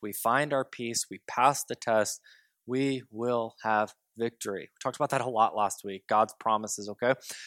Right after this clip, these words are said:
So if you weren't here last week, I'd encourage you to just go back and listen to last week's, 'cause I'm gonna skip all of the stuff on God's promises and just talk specifically about Gideon's victory here. Um,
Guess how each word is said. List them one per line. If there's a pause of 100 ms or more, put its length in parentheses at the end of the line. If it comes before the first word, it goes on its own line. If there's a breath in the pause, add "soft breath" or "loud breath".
So
if
you
weren't
here
last
week,
I'd
encourage
you
to
just
go
back (140)
and
listen
to
last
week's,
'cause (340 loud breath)
I'm
gonna
skip
all
of
the
stuff
on
God's
promises (240 loud breath)
and
just
talk
specifically
about
Gideon's
victory
here. (340 loud breath)
Um,